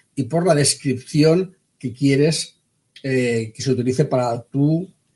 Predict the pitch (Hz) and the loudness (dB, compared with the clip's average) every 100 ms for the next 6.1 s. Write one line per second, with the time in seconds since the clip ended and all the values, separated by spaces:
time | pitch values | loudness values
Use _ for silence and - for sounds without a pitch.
0 | _ _ _ 127 123 120 117 110 107 - | _ _ _ -4 -2 -2 -2 -4 -6 -4
1 | 127 139 151 131 120 131 143 120 107 127 | 2 4 4 2 0 0 0 -2 -6 -6
2 | 135 143 - _ _ - - 110 117 113 | -4 -4 -6 _ _ -12 -8 -6 -6 -6
3 | - 104 98 101 98 98 127 107 92 90 | -6 -8 -8 -10 -10 -2 -2 -2 -8 -10
4 | 117 - - _ _ 107 143 220 _ _ | -4 -4 -6 _ _ -8 -6 -6 _ _
5 | _ 117 139 160 165 139 117 110 104 - | _ -6 0 2 2 0 -2 -6 -8 -16